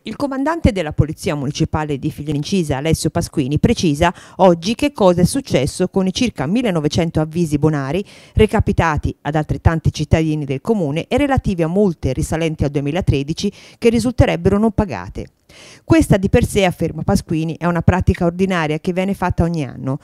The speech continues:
In buona sostanza si comunica che non risultano pagate appunto delle multe e si chiede o di pagarle oppure di attestare che sono state saldate prima che vadano iscritte a ruolo.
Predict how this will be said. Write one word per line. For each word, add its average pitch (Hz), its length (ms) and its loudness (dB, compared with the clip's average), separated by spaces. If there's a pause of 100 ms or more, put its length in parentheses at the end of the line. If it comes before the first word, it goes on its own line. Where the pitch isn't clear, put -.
(200)
In 185 100 0
buona 160 240 4
sostanza 170 580 0
si - 140 -4
comunica 170 680 -2
che 151 140 -4
non 156 140 0
risultano 160 460 0
pagate 160 360 -2
appunto 160 400 0
delle 147 200 0
multe 175 420 0 (240)
e 226 120 6
si 269 140 2
chiede 143 360 0
o 240 120 8
di 147 140 4
pagarle 180 420 2
oppure 214 300 2
di 139 80 4
attestare 170 640 0
che 165 120 -2
sono 139 220 0
state 143 260 0
saldate 151 640 0
prima 185 280 -2
che 208 140 -2
vadano 147 420 -2
iscritte - 480 -2
a 139 60 -2
ruolo. 123 480 -4